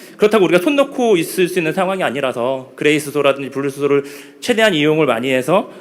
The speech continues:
어, 수소 경제를 활성화하자는 게 정부의 방침이고, 산업 구조도 그렇게 개편이 되고 있다는 걸 말씀드리고 싶습니다.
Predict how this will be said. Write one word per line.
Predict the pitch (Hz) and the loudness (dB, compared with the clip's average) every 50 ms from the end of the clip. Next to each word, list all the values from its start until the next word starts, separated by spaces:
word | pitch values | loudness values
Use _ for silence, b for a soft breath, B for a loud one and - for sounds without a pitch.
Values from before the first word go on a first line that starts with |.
| B B B | B B B
어, | - - 110 110 104 104 - - | -10 -8 -8 -6 -8 -8 -10 -12
수소 | - - 220 214 220 180 | -10 -6 0 2 2 2
경제를 | 160 156 139 151 151 147 | 2 2 2 2 2 4
활성화하자는 | 180 185 185 202 175 170 165 160 156 143 139 131 | 2 2 2 2 2 2 4 4 2 0 0 0
게 | 143 170 208 208 | 0 0 0 0
정부의 | 151 139 135 135 143 135 | -2 -2 2 2 2 2
방침이고, | 127 110 101 - - 127 120 117 147 180 214 - - - | 2 0 -2 -4 -4 -4 0 0 2 0 0 -2 -6 -8
산업 | - - 175 180 175 | -6 -4 -4 -4 -6
구조도 | - 143 123 131 135 127 | -4 -4 -2 0 0 -2
그렇게 | 123 - 120 | -2 -4 -6
개편이 | - 127 120 - 151 135 131 | -6 -6 -4 -2 -2 -2 0
되고 | 123 117 117 | -2 -2 -2
있다는 | 113 117 123 120 117 | -4 -4 -4 -6 -4
걸 | 117 120 | -6 -6
말씀드리고 | 113 107 107 - 110 110 104 107 104 | -6 -8 -10 -10 -12 -12 -12 -12 -14
싶습니다. | - - - 123 110 107 104 104 | -16 -16 -16 -14 -14 -14 -14 -16